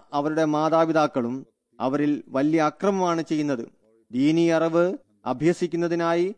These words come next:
അല്പം പോലും സമയം അവർക്ക് നൽകുന്നില്ല. തുടക്കത്തിൽ തന്നെ പരീക്ഷണത്തിലും ഊരാക്കുരുക്കിലും അവരെ തള്ളിയിടുന്നു.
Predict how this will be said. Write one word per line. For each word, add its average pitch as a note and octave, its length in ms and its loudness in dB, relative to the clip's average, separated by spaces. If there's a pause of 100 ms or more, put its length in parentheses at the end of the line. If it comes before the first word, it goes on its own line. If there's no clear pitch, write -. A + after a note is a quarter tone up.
(160)
അല്പം E3+ 440 0
പോലും F3 240 0
സമയം F3 360 -2
അവർക്ക് E3 280 -2
നൽകുന്നില്ല. C3 600 -4 (380)
തുടക്കത്തിൽ D#3 580 0
തന്നെ D#3+ 240 -2 (840)
പരീക്ഷണത്തിലും D#3+ 800 0 (1400)
ഊരാക്കുരുക്കിലും E3+ 880 2
അവരെ C#3+ 240 -2
തള്ളിയിടുന്നു. C#3 680 0